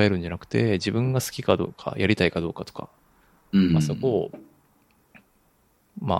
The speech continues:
Speaker 1: あ、第一に考えれば、まあ、最終的に幸せになんじゃねみたいな、幸福論にまで、
Speaker 2: うんうんうん。
Speaker 1: こう、到達してるんですよね。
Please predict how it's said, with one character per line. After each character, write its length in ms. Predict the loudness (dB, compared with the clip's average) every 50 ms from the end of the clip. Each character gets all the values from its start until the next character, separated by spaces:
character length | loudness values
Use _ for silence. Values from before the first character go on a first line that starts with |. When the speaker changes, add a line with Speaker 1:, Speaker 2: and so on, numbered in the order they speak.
| -4 -6
Speaker 1:
あ、 40 | -8 -4
第 180 | 0 2 2
一 100 | 2 2
に 80 | -2 -6
考 280 | -4 -4 -2 0 0 0
え 80 | 2
れ 100 | 2 2
ば、 380 | 2 0 0 0 -2 -4 -6 -10 _ _ _ _ _ _ _ _ _ _ _ _ _ _ _ _ _ _ _ _ _ -8
ま 140 | -6 -2
あ、 20 | 2
最 140 | 4 4 4
終 140 | 6 4
的 120 | 4 4 4
に 100 | 4 4
幸 200 | 4 4 4 4
せ 140 | 4 4 4
に 60 | 4
な 80 | 4
ん 80 | 4 4
じ 60 | 4
ゃ 40 | 4
ね 140 | 4 4 4
み 80 | 2
た 80 | 0 -2
い 40 | -4
な、 160 | -6 -8 -12 _ _ _ _
幸 240 | 0 4 6 6 6
福 160 | 6 6 4
論 140 | 4 4 4
に 60 | 2
ま 120 | 2 4
で、 280 | 4 4 4 2 2 -2
Speaker 2:
う 20 |
ん 20 | -6
う 40 | -10
ん 20 | -16 -20 -20 -20
う 40 | -20
ん。 100 | -20 -20 _ _
Speaker 1:
こ 320 | -6 -4 -4 -4 -4 -8 -14
う、 840 | _ _ _ _ _ _ _ _ _ _ _ _ _ _ _ _ -20 -20 -20 _ _ _ _ -2
到 160 | 0 2 2
達 200 | 2 0 0 -2
し 80 | -6
て 60 | -6 -6
る 60 | -8
ん 40 | -10
で 60 | -10
す 20 |
よ 60 | -12
ね。 140 | -14 -16 -18